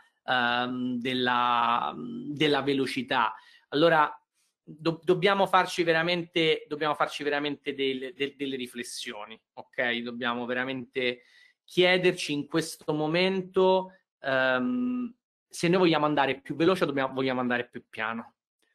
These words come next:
Uno dei padri fondatori, secondo me, proprio spirituali della, ehm, diciamo della, mm,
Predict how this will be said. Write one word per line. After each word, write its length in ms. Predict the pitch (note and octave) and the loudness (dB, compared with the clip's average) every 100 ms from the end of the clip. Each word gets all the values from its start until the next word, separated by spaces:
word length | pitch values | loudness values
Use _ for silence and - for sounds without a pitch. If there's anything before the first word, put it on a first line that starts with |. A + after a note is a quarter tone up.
| _ _ | _ _
Uno 200 | E3+ F#3+ | 2 4
dei 260 | F3+ E3+ D#3+ | 6 6 6
padri 460 | F3 F#3+ F#3 D#3+ | 6 6 4 -2
fondatori, 760 | D#3+ D3+ D3 C#3+ E3 E3 C#3 B2 | -4 -4 -2 -2 2 2 0 -4
secondo 300 | B2 B2+ C3 | -8 -8 -6
me, 140 | C#3+ | -6
proprio 300 | C#3 C3+ C3 | -4 -4 -6
spirituali 1000 | B2 - B2 A#2+ B2+ D#3 D#3 C3+ B2 A#2 A2+ | -10 -10 -8 -6 2 4 6 4 0 -8 -8
della, 800 | B2+ A#2+ A#2+ A#2 A2+ A2 G#2+ - _ _ _ | -6 -4 -4 -4 -4 -4 -6 -10 _ _ _
ehm, 840 | C3 B2 A#2 G2+ G#2+ A#2+ - - - | -8 -6 -6 -8 -12 -16 -20 -20 -16
diciamo 420 | - D#3 D3 C#3+ | -8 -2 -2 -2
della, 580 | C#3 C3+ B2+ B2+ B2+ - | -4 -4 -4 -4 -6 -8
mm, 880 | C3+ B2+ B2 A#2+ A#3+ A#3+ A#3+ A#3+ | -12 -10 -8 -8 -12 -14 -14 -16